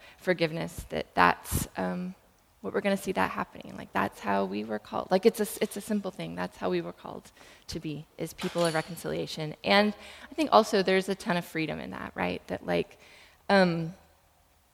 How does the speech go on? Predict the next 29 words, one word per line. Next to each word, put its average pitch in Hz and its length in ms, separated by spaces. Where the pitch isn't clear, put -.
we 214 200
know 190 360
when 180 140
you 165 80
hold 170 280
on 156 220
to 175 120
something 190 760
that - 240
you 180 100
either 160 400
need 165 300
to 175 100
forgive 160 600
or 170 160
be 165 140
forgiven 165 480
for, 151 360
that's 151 260
heavy. 160 300
And 165 100
so 196 80
there's 196 200
freedom 226 420
in 185 160
living 170 260
a 160 60
life 147 500
of, 151 280